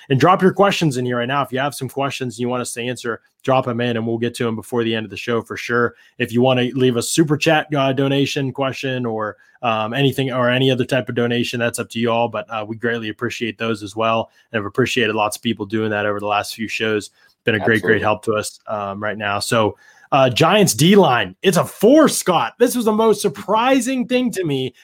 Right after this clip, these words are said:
Speaker 1: as I
Speaker 2: Yeah.
Speaker 1: researched this matchup. I couldn't believe the Giants were able to get pressure the way that they have this season. I mean, it's really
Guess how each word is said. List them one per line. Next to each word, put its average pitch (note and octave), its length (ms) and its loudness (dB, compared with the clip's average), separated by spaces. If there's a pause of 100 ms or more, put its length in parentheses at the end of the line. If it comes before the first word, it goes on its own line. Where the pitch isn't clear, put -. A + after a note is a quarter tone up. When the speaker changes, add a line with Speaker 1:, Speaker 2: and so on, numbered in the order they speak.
Speaker 1:
as D#3 120 0
I F3 100 4
Speaker 2:
Yeah. D#3+ 80 4
Speaker 1:
researched A3 480 0
this G#3+ 160 -8
matchup. G3+ 460 -4 (240)
I F3 100 2
couldn't B3+ 340 0
believe B3+ 560 0 (240)
the D#3+ 80 -2
Giants G3+ 400 -2
were G3 80 0
able E3 220 -2
to E3 80 0
get F#3 160 0
pressure A3+ 340 -4
the D3+ 100 0
way D#3 120 0
that F#3 120 -2
they G3+ 120 -4
have A#3 260 -4
this C#3 140 -4
season. A#2 300 -8
I - 20 -8
mean, D#3+ 160 -4
it's D#3+ 180 -6
really D3+ 540 0